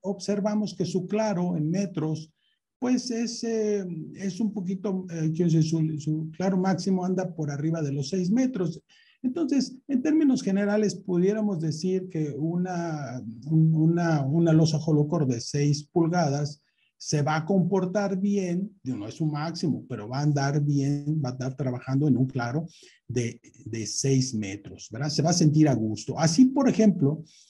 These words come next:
¿verdad? Una losa de espesor de s-,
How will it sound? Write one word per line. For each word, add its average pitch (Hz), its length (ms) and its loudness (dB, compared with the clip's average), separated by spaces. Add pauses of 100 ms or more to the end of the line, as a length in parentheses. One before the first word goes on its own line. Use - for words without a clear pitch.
(160)
¿verdad? 160 340 4
Una 170 220 2
losa 170 480 2
de 139 160 -2
espesor 139 580 -4
de 127 140 0
s-, - 560 -10